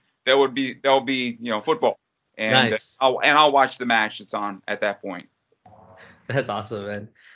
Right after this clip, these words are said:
Speaker 2: Yeah, leave, leave it to our, our moms to, uh, you know, that's the idea with mine. My mom, you know, she's, uh, Spanish. She's been here forever now, but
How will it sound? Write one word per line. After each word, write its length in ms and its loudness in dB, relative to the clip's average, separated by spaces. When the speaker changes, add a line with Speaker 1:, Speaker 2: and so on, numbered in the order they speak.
Speaker 2:
Yeah, 160 2
leave, 240 4
leave 180 0
it 120 6
to 160 6
our, 120 8
our 160 4
moms 480 -2
to, 240 -6
uh, 320 -4
you 100 -10
know, 100 -6
that's 120 0
the 80 4
idea 140 0
with 100 -2
mine. 220 0
My 100 0
mom, 260 -2
you 140 -2
know, 220 -4
she's, 420 -12
uh, 160 -8
Spanish. 640 0
She's 140 -12
been 100 -4
here 160 -2
forever 500 2
now, 280 0
but 280 -2